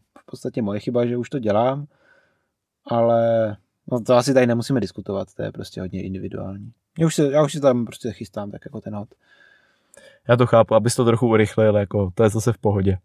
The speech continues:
Speaker 1: Hmm, jo. Prostě to, tohle je věc, kterou hodně začátečníci neví. Vytahujte si ty disky prostě hnedka po hodu. Nenechávejte je tam. A s tím souvisí další věc. Když ty disky vytahujete, snažte se co nejmíň rozhýbat řetězy.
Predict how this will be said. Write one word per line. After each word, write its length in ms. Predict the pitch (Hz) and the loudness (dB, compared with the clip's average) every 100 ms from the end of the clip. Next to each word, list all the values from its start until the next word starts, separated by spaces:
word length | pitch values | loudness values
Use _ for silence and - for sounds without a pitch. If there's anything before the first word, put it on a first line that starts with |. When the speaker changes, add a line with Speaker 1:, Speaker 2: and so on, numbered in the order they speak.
| _ _ - | _ _ -4
Speaker 1:
Hmm, 260 | 139 143 151 _ | -2 -2 -6 _
jo. 280 | 113 104 110 _ _ _ | 0 2 0 _ _ _
Prostě 440 | - 180 - 175 160 _ _ _ | 0 0 4 2 2 _ _ _
to, 140 | 220 | -4
tohle 200 | 202 220 | 4 6
je 40 | 208 | 8
věc, 160 | 190 | 6
kterou 320 | - 185 165 117 | 4 4 4 2
hodně 260 | 139 160 143 | 0 2 0
začátečníci 800 | 139 147 143 - 151 - 131 - | 2 0 0 -4 -6 -2 -4 -4
neví. 360 | 120 131 151 170 - _ _ _ _ _ 147 | -2 0 0 -4 -10 _ _ _ _ _ -4
Vytahujte 420 | 139 139 131 135 | 2 2 2 -4
si 120 | 127 | -6
ty 80 | 110 | -6
disky 240 | 98 - | -8 -8
prostě 280 | 104 107 - | -10 -8 -6
hnedka 280 | 101 95 104 | -6 -6 -6
po 120 | 98 | -6
hodu. 240 | 101 98 107 _ | -6 -6 -10 _
Nenechávejte 480 | 117 110 107 104 95 | -6 -2 -4 -4 -8
je 80 | 90 | -10
tam. 260 | 92 95 - _ _ _ - - - _ _ _ _ | -10 -12 -16 _ _ _ -20 -20 -20 _ _ _ _
A 80 | 131 | -8
s 60 | |
tím 160 | - 240 | 2 2
souvisí 360 | 233 226 226 165 | 4 2 2 0
další 320 | 107 - 151 | 0 -2 0
věc. 180 | 170 - - _ _ _ _ _ | 0 -2 -14 _ _ _ _ _
Když 220 | 147 175 | 0 2
ty 80 | 226 | 2
disky 240 | 226 - | 0 0
vytahujete, 720 | 113 113 113 104 101 - 110 151 _ _ _ _ _ | 0 0 0 0 -2 -4 -8 -10 _ _ _ _ _
snažte 360 | - 165 - | 0 2 2
se 220 | 190 196 190 | 2 2 2
co 140 | - | 4
nejmíň 380 | 180 170 175 175 - - | 6 6 4 0 -6 0
rozhýbat 460 | 156 151 156 143 | 2 4 4 4
řetězy. 420 | 120 120 113 95 | 2 -2 -4 -6